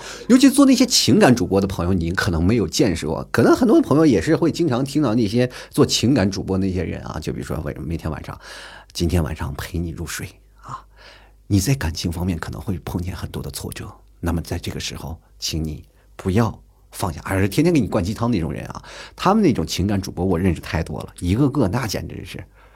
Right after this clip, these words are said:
他们只要在场，基本没我们娱乐主播说话的份儿啊。都疯了一样，就感觉，哎呀，平时是不是把你憋死了都？<laughs> 哎呀，就是每天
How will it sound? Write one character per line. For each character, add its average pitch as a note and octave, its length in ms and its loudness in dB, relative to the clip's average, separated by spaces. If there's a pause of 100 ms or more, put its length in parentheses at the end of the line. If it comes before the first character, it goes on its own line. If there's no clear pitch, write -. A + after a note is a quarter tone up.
(100)
他 - 160 4
们 A#3 100 8
只 - 80 0
要 - 60 0
在 G#3+ 140 0
场， - 200 -6 (280)
基 G#3 180 0
本 D3 140 4
没 F2 120 0
我 F2 120 0
们 D#2 100 -4
娱 E2+ 140 2
乐 A2+ 100 4
主 - 160 -6
播 F2 160 -2
说 F2+ 140 -2
话 F#2+ 160 -2
的 D2+ 40 -8
份 - 140 -6
儿 - 60 -16 (100)
啊。 D#2+ 180 -6 (3250)
都 A#3 120 8
疯 D#4 260 8
了 C4+ 80 12
一 - 140 0
样， - 100 -8 (540)
就 C4+ 100 2
感 - 160 2
觉， C#3 180 4 (100)
哎 D#3+ 60 0
呀， E3+ 160 0
平 G3+ 200 4
时 B3 100 6
是 A#3+ 140 0
不 A3+ 60 6
是 F3 60 2
把 A#3 60 8
你 F3 100 8
憋 G#3+ 320 8
死 F#3+ 120 6
了 G#2 120 8
都？ F#2 300 4 (1400)
<laughs> - 1400 -2
哎 C#4+ 60 6
呀， D4 220 8
就 C4+ 120 6
是 D4 120 10
每 B3 160 8
天 B3 280 4